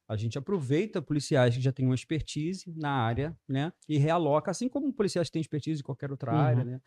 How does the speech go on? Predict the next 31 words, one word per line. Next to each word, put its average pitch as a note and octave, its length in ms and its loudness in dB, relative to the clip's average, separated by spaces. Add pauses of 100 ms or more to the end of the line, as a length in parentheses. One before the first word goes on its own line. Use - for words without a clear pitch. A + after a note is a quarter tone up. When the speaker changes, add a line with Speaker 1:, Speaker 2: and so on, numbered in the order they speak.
(260)
Speaker 1:
É, A#2+ 140 -2
medicina, B2 540 0
qualquer - 160 -8
outra C3 240 -2
área. C#3+ 240 -2 (580)
E, C#3+ 460 6 (320)
ou G3 180 8
treinamento, G#3+ 520 2
né? C#3+ 60 0
A C3+ 40 2
gente C#3 140 -2
tem D#3 100 -4
apostado D#3+ 320 0
muito G3+ 640 0 (120)
em D#3+ 220 0
treinamentos C#3 680 0
internos, D3+ 600 0
né? C3+ 80 -2
Agora B2 180 0
a - 20 2
gente C3 80 -4
vai C#3+ 80 -4
fazer B2+ 160 -2
um... C#3 80 2
vou C3 140 -2
fazer D3 160 -2
um D3+ 40 -2
treinamento C#3+ 420 0
agora B2+ 340 0
até. C#3 240 -6
De D#3 60 -12